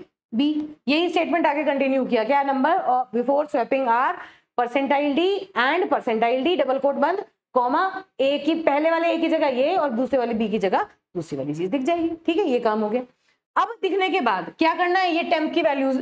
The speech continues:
ये वाली जो इंस्ट्रक्शंस है, ये instruction यहाँ लिख दो। तो क्या हुआ? Temp is equal to A, है ना? A is equal to B और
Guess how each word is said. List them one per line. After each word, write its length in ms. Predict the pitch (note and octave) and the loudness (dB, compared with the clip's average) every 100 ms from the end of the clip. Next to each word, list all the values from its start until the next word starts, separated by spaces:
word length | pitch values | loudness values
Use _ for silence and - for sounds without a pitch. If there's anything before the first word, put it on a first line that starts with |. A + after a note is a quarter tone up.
| C4 | -2
ये 140 | B3+ F4 | 0 2
वाली 200 | E4+ E4+ | 2 2
जो 60 | |
इंस्ट्रक्शंस 480 | E4 D4+ B3+ - B3 | 0 0 -2 0 0
है, 100 | D#4+ | 2
ये 80 | D#4+ | 0
instruction 380 | B3+ G3+ E3+ G3 | 0 -2 -4 -4
यहाँ 100 | G3 | -2
लिख 100 | A#3+ | -2
दो। 140 | C#4 F4+ F4 _ _ | 0 -2 -4 _ _
तो 60 | D4+ | -2
क्या 160 | D#4+ D#4 | 0 2
हुआ? 220 | D#4+ E4+ E4 E4 - - | 2 0 -4 -10 -14 -4
Temp 380 | C#4+ E4+ G#4 - - _ _ _ _ _ _ _ _ _ _ _ - | 0 0 0 -4 -10 _ _ _ _ _ _ _ _ _ _ _ -4
is 220 | C4+ B3+ - - | -2 -2 -4 -2
equal 400 | B3+ C4 D#4 D4 | 0 2 0 2
to 120 | E4+ G4 F#4+ - _ _ _ _ _ _ _ _ _ _ _ _ _ _ _ _ _ G3 | 0 0 -2 -10 _ _ _ _ _ _ _ _ _ _ _ _ _ _ _ _ _ -2
A, 160 | G3+ A#3+ E4+ - - _ - _ _ - _ _ - | 0 2 -2 -6 -18 _ -20 _ _ -20 _ _ -4
है 60 | D#4 | -2
ना? 120 | A4+ - - _ - | 0 -4 -10 _ -4
A 140 | C4 D4+ F4+ F4+ | 0 0 0 0
is 140 | D4+ B3+ | 0 0
equal 300 | C4 C4 C4+ C4 | 0 0 0 0
to 80 | C4+ F3+ | 0 0
B 100 | G#3 A3+ D#4+ E4 - - _ _ _ _ _ _ _ _ _ _ - | 0 2 0 -2 -12 -20 _ _ _ _ _ _ _ _ _ _ -4
और 120 | C4 | -2